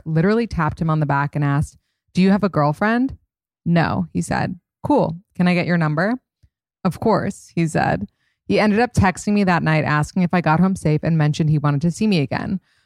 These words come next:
For context, I lived about an hour away and he coincidentally had a cousin in the same town that he owed a visit to. Two weeks later, he came to visit me and we had an incredible first date, which lasted over two hours.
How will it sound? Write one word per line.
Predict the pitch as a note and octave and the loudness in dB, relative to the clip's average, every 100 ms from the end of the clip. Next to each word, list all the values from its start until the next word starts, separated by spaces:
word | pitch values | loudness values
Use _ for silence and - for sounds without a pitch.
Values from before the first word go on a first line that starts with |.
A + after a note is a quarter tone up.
| _ | _
For | - | -4
context, | F#3+ - C#4 B3 F3 D#3+ - - | -2 0 2 2 2 0 -6 -4
I | E3+ | 0
lived | F3 E3+ F3 | 0 0 2
about | E3 D#3+ | 2 0
an | - | -2
hour | D3+ D#3+ G3 | 0 2 2
away | E3+ D3 | 2 2
and | D3+ | 2
he | E3 | 0
coincidentally | - D#3 F3 F#3+ A#3 G3 D#3+ D#3 D#3+ | -2 0 0 0 0 0 0 0 0
had | D#3 D3+ | 0 0
a | D3+ | -4
cousin | - C4+ G#3+ F3+ E3+ | -2 -2 2 2 2
in | E3 | 0
the | D#3+ | -2
same | - F#3 G3 A3+ | 0 0 0 0
town | E3 D3+ D3 | 2 2 2
that | D3 D3+ | 2 0
he | D#3+ | 0
owed | D3 | 0
a | C#3+ | 0
visit | C3 F3 E3+ - | 0 0 0 -2
to. | E3+ - G3 - _ - _ - | -4 -2 -4 -6 _ -20 _ -2
Two | B3 | 0
weeks | C4+ - | 2 0
later, | G3 F3+ | 0 2
he | F3+ | 2
came | E3+ | 2
to | E3 | 0
visit | D#3 E3+ E3 | 0 0 0
me | D3+ | 0
and | D3 D#3 | 2 2
we | |
had | D#3 | 0
an | D#3 | 0
incredible | D3+ - F3 F3+ | -2 0 0 0
first | G#3 F3+ E3+ - | -2 0 -2 -2
date, | C#3 C#3 | -2 -2
which | - - | -4 -2
lasted | D3+ D3 - | 0 0 -2
over | D#3 D3 | -2 -2
two | - - G#3+ | -4 -2 -2
hours. | - C3+ A2+ - - G3+ - | 0 -2 -2 -2 -4 -6 -8